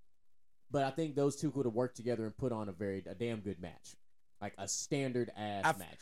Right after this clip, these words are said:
Speaker 2: I feel like that's like the
Speaker 1: Like,
Speaker 2: equivalent to Chris Benoit
Speaker 1: like,
Speaker 2: and,
Speaker 1: that is,
Speaker 2: uh,
Speaker 1: that is truly,
Speaker 2: Kurt Angle.
Speaker 1: that is power versus athleticism.
Speaker 2: Yeah.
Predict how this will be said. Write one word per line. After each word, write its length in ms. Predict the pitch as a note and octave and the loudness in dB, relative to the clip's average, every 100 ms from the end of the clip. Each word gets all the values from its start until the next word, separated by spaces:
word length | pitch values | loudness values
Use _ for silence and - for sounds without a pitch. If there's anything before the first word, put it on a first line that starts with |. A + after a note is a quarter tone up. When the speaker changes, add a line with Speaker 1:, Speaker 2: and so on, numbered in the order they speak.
| - | 0
Speaker 2:
I 100 | D#3 | 2
feel 200 | G#3 A#3 | 2 6
like 140 | F3+ | 6
that's 200 | D#3 F3 | 8 6
like 160 | F#3 D#3+ | 6 4
the 100 | C#3+ | 4
Speaker 1:
Like, 100 | A#2+ | 6
Speaker 2:
equivalent 320 | E3+ D#3+ D#3+ | 4 6 2
to 60 | D3 | -2
Chris 260 | - F3 B2 | -2 0 0
Benoit 260 | C#3+ C3+ C3+ | 0 4 4
Speaker 1:
like, 180 | D3 | 6
Speaker 2:
and, 80 | C#3 | 4
Speaker 1:
that 100 | D#3+ | 6
is, 60 | F#3 | 6
Speaker 2:
uh, 380 | D#3 C#3 B2+ A2+ | 6 4 2 2
Speaker 1:
that 120 | D3+ | 2
is 200 | F3 C#3 | 2 0
truly, 340 | - F#3 F#3 E3 | 0 4 6 6
Speaker 2:
Kurt 140 | C#3+ | 4
Angle. 260 | C3+ C3+ G#2 | 2 0 0
Speaker 1:
that 120 | E3+ | 0
is 80 | D#3 | 0
power 480 | - D#3+ F3 F#3+ F#3+ | -2 4 6 6 4
versus 460 | B2 C#3+ B2+ C3 | 2 0 0 0
athleticism. 720 | B2 A2+ A2 G#2+ G2 - E2+ F2+ | 0 0 0 -2 -2 -8 -10 -6
Speaker 2:
Yeah. 300 | A#2+ A#2+ | -2 -2